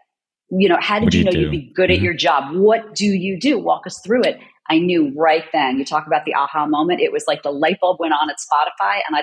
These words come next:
Speaker 1: thought, "This is entirely what we're supposed to be doing."
Speaker 2: That's incredible. So, so going back to the data,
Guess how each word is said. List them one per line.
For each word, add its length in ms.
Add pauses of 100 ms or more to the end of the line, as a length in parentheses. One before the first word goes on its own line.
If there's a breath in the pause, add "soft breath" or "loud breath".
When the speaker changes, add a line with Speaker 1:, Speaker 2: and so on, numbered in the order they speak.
Speaker 1:
thought, 120 (120)
"This 240
is 160
entirely 680
what 140
we're 80
supposed 260
to 80
be 140
doing." 300 (340)
Speaker 2:
That's 180
incredible. 420
So, 300
so 200
going 280
back 240
to 80
the 120
data, 580